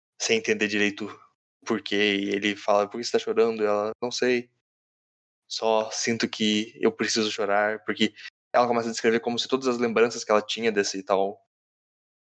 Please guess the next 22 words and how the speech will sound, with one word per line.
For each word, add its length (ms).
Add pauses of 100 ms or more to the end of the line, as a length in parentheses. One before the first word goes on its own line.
extraterrestre, 920 (1500)
e, 340
enfim, 380
e 120
termina 460
com 240
ela 320 (500)
chorando 360
porque, 640
sem 180
saber 220
direito 280
o 40
porquê, 380 (300)
com 140
as 100
memórias 400
que 80
ela 100
teve 260
ao 60
longo, 280